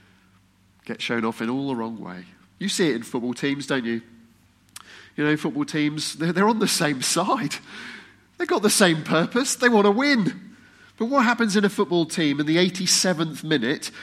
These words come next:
when the defense mess up? How does the goalkeeper respond to the defenders? What does he typically say? Some of you are goalkeepers. What do you, what, how do you feel about those defenders when they mess up? You get a bit cross.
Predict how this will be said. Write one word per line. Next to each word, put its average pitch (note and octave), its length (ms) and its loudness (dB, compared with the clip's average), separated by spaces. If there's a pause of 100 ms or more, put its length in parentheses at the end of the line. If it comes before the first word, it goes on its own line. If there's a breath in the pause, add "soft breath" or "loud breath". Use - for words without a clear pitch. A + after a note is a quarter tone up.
(160 loud breath)
when F3 140 2
the F3+ 80 2
defense F#3+ 560 0
mess E3+ 320 0
up? A2+ 200 0
How B3 160 -6
does B3+ 140 -2
the F#3 80 2
goalkeeper D#3 680 2
respond C3+ 520 -4
to B2+ 80 -8
the A#2+ 80 -6
defenders? A2+ 640 -6 (500 loud breath)
What G3+ 100 -2
does F3+ 80 0
he D3 80 2
typically A2+ 440 -8
say? G#2 200 -10
Some F#3 160 -2
of C3+ 100 -4
you C3 100 2
are C3+ 40 -4
goalkeepers. B2+ 600 -2
What F3+ 120 -4
do F#3 60 -2
you, E3 120 -6
what, F#3+ 160 -6
how F#3+ 120 0
do G3 60 0
you G3 80 2
feel F3+ 240 2
about C#3 200 4
those C3+ 180 -2
defenders A2+ 440 -6
when A2 120 -6
they G2+ 80 -8
mess G#2 200 -10
up? - 100 -18
You F3+ 80 -10
get - 140 -8
a A2+ 40 -8
bit - 180 -10 (140)
cross. - 640 -10